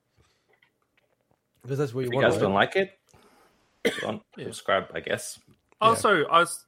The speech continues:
Speaker 3: I guess for a lot of people, like, I, it's, I think it's okay for someone to crap on something if they've got a lot of knowledge and experience in that topic.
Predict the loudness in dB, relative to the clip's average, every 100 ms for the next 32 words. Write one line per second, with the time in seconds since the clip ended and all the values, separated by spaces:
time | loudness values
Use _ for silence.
0 | _ _ -6 -4 -6 -6 -14 -20 _ _
1 | _ _ _ _ _ _ -2 2 2 2
2 | 0 -2 -4 -8 -6 -6 -6 -6 -8 -12
3 | -18 _ _ _ _ _ _ _ _ _
4 | _ 2 2 4 2 2 -2 -6 -10 -4
5 | -2 -2 -4 -6 -4 -2 -2 0 0 0
6 | -6 -4 -2 -4 -4 -8 -6 -4 -6 -8
7 | -4 0 0 0 -4 -2 -2 -2 -6 -10
8 | -6 -6 -4 -2 -2 -2 0 2 2 0
9 | 2 2 0 -6 -12 -14 -8 -6 -6 -8
10 | -12 -10 -8 -8 -8 -10 -12 -16 -18